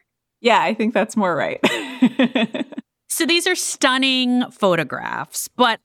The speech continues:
Speaker 2: I have a question about the time involved with this, because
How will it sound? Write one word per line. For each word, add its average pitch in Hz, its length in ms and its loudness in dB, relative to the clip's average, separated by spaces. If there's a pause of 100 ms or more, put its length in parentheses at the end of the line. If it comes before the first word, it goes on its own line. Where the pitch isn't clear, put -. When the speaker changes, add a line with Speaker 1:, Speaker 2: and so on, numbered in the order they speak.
Speaker 2:
I 277 160 4
have 427 240 -2
a 427 100 -4
question 214 680 0
about 190 540 2 (220)
the 185 160 -2
time 370 640 0
involved 196 400 2
with 151 140 -8
this, 151 200 -6
because 226 640 -2